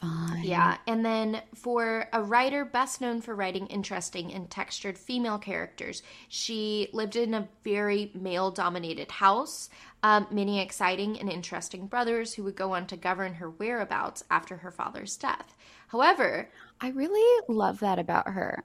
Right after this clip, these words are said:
Speaker 1: I, I, it's something that I never realized, 'cause they talk a lot about Jane being, you know,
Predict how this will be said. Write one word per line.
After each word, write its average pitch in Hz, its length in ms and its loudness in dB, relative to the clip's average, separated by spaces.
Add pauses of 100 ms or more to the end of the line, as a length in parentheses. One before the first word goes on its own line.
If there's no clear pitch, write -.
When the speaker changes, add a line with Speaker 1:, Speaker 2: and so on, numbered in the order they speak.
Speaker 1:
I, 226 140 6 (240)
I, 220 480 6
it's 220 160 2
something 247 380 4
that 220 240 4 (1040)
I 208 120 4
never 214 320 2
realized, 190 760 2 (100)
'cause 208 220 -2 (400)
they 202 100 0
talk 202 280 -4
a 202 40 2
lot 190 160 2
about 180 220 0
Jane 175 460 2
being, 170 680 2 (1500)
you 220 200 0
know, - 140 0